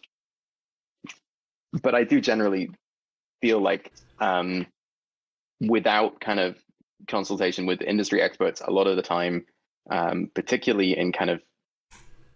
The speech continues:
less, uh, academic studies, less, like, um, empirical studies,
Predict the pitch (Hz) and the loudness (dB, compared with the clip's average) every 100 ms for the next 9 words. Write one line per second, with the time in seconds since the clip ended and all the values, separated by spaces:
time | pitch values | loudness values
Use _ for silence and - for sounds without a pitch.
0 | _ - - 107 98 95 - - - - | _ -18 -4 0 2 0 0 -4 -4 -2
1 | 87 85 85 - - - - - _ _ | 0 0 0 -2 -8 -14 -20 -20 _ _
2 | _ - 101 - 87 87 98 - - - | _ -6 -4 -2 -2 0 -2 -4 -10 -8
3 | - - 101 107 107 - - 92 - - | -4 0 2 2 2 0 -4 -4 -4 -6
4 | - - - - 90 82 85 104 92 - | -4 -6 -8 -10 -8 -6 -6 -4 -4 -2
5 | 82 95 110 104 - 104 107 104 | 0 0 -2 -2 0 2 2 -2